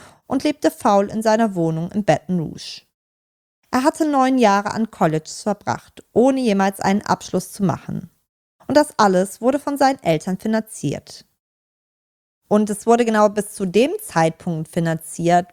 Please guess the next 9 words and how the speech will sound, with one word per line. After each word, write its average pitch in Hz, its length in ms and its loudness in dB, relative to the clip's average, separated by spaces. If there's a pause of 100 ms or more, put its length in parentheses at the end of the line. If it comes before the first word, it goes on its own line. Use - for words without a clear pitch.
bis 226 220 0
die 240 180 -2
Eltern 202 420 0
irgendwann 185 420 0
gesagt 170 520 -2
haben, 160 460 0
„Wir 160 160 -2
haben 190 340 2
jetzt 165 440 -2